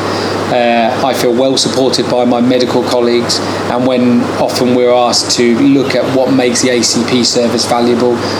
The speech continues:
we're often asked to compare against doctors, and I don't think that's a healthy thing to do. We have pulled some data around that. We know that the A C P will see the same amount of patients as the registrar does, as the junior doctor does, at that point in training.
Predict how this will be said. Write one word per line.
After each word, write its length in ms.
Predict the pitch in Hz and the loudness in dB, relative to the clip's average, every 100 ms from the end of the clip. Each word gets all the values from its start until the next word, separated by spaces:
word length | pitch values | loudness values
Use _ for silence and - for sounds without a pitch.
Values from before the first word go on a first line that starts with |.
| - 127 | -2 0
we're 100 | 127 | 0
often 220 | - 120 | 0 0
asked 200 | 117 - | 0 -2
to 100 | - | -2
compare 480 | 120 117 131 131 120 | -2 0 0 0 0
against 320 | 120 117 135 | 0 0 0
doctors, 400 | 127 - 127 120 | -2 0 -2 0
and 120 | 117 | 0
I 40 | |
don't 180 | 135 127 | 0 0
think 160 | 127 123 | 0 0
that's 160 | 117 | 0
a 60 | 117 | 0
healthy 260 | 123 123 120 | 0 -2 0
thing 180 | 123 | 0
to 140 | 113 - | 0 0
do. 200 | 123 120 120 - - - - | 0 0 0 -2 -2 -2 -2
We 60 | - | -2
have 140 | 151 - | -2 0
pulled 200 | 170 156 | 0 0
some 160 | 160 139 | 0 0
data 300 | 151 143 143 | 0 0 0
around 240 | 143 143 147 | 0 2 0
that. 240 | 151 147 | 0 2
We 100 | 147 | 2
know 300 | 139 143 147 | 4 4 2
that 400 | 135 135 - - | 2 -2 -4 0
the 100 | 135 | 2
A 140 | 131 | 2
C 260 | 127 135 120 | 2 0 0
P 160 | 131 131 | 2 2
will 220 | 127 120 | 2 2
see 240 | - 131 | 2 0
the 100 | 131 | 0
same 260 | - 135 135 | 0 2 2
amount 220 | 131 135 | 2 0
of 80 | 139 | 0
patients 380 | 135 127 139 - | 0 0 0 0
as 100 | - | 0
the 60 | |
registrar 560 | 135 139 139 - 143 143 | 0 0 -2 0 0 2
does, 160 | 147 147 | 2 0
as 140 | 143 | 0
the 80 | 139 | 0
junior 320 | 147 147 147 | 2 2 2
doctor 280 | 170 - - | 0 0 -2
does, 280 | - - - - - - - - | -2 -2 -2 -4 -4 -4 -4 -4
at 140 | - 139 | -2 0
that 240 | 131 131 | 0 0
point 220 | 139 135 135 | 0 2 2
in 80 | |
training. 400 | 127 139 131 113 | 2 0 0 0